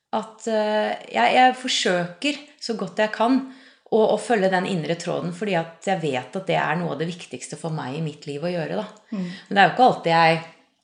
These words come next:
Speaker 1: klarer å skille hva som er hva, så det er en stadig søken egentlig.
Speaker 2: Hva er tipset til andre som også, eh, kanskje er i startgruppe med å liksom finne sin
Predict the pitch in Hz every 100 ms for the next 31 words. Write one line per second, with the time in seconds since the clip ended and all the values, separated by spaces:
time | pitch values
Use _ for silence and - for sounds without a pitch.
0 | _ - 190 156 156 156 190 147 147 143
1 | - 151 156 180 226 - - - - _
2 | - 196 208 226 160 160 - 160 156 160
3 | 190 165 160 - 156 156 156 156 220 220
4 | - - _ 214 226 226 196 - 190 202
5 | 185 160 180 233 - - 185 170 156 -
6 | 185 185 175 170 170 175 196 180 175 185
7 | 185 - 170 160 - - 175 170 170 165
8 | 175 175 170 165 185 - 165 160 - 160
9 | 165